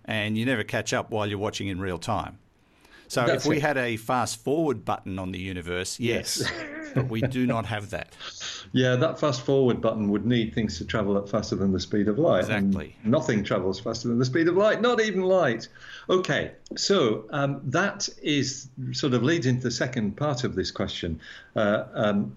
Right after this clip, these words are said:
Speaker 2: Deep wants to know whether it's within the realms of possibility that maybe with new technological advance-, advances, we'll directly observe the Big Bang or the light of the Big Bang as it happened.
Speaker 1: Mm.
Speaker 2: Uh, now, Deep probably already is aware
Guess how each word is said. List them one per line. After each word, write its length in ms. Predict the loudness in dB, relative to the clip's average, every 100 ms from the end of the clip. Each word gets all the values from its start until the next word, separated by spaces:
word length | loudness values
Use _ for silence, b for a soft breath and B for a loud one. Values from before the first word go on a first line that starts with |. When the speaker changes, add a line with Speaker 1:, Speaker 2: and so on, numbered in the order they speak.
| -8 -2
Speaker 2:
Deep 320 | 2 2 2
wants 240 | 2 2 2
to 100 | 2
know 220 | 4 4
whether 240 | 4 2 0
it's 200 | 0 0
within 300 | 2 4 4
the 100 | 4
realms 500 | 2 2 0 0 -2
of 140 | -2
possibility 680 | -2 2 2 2 2 0 0 B B B -4
that 240 | 0 2 2
maybe 260 | 4 4
with 180 | 4 4
new 180 | 2 0
technological 680 | -2 -2 2 2 0 -2 -2
advance-, 540 | 0 0 -2 -4 -4 -2 -4 -4
advances, 640 | -2 0 0 0 -2 -2 0
we'll 160 | 0
directly 500 | 2 2 2 0 0
observe 380 | 0 2 0 0
the 80 | 0
Big 200 | 0 0
Bang 240 | -2 0 0
or 100 | 2
the 80 | 2
light 280 | 2 2
of 80 | 0
the 80 | 0
Big 200 | 0 2
Bang 200 | 2 2
as 100 | 0
it 160 | -2 -2
happened. 400 | -2 -2 -2 -4 -6
Speaker 1:
Mm. 180 | -4 0
Speaker 2:
Uh, 200 | 2 2
now, 240 | 2 2 2
Deep 260 | 2 0
probably 280 | 0 2 4
already 440 | 4 4 2 0
is 140 | 0 0
aware 600 | 2 2 2 0 -4